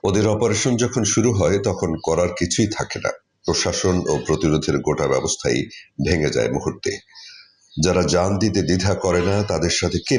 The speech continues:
পারবে? ফিলিস্তিনে ওরা ওই শক্তির বলেই জিতেছে। জাম্বুয়াঙ্গ নগরীর পতন ঘটলে মিন্দানাওয়ে আর পা রাখার কোনো জায়গা থাকবে না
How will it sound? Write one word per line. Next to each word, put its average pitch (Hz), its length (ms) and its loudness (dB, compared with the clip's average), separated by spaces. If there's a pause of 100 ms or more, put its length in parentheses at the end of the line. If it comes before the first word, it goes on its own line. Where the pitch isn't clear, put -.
পারবে? - 340 -2 (680)
ফিলিস্তিনে 135 600 2 (100)
ওরা 95 260 4
ওই 85 120 2
শক্তির 107 420 -2
বলেই 82 320 2
জিতেছে। - 500 -2 (560)
জাম্বুয়াঙ্গ 90 540 2
নগরীর 80 540 2
পতন 78 300 0
ঘটলে 76 400 -2 (360)
মিন্দানাওয়ে 85 680 2 (120)
আর 67 100 -2 (120)
পা 73 120 2
রাখার 71 280 -4
কোনো 64 240 -4
জায়গা 62 320 2 (100)
থাকবে 55 260 -2
না 57 180 -2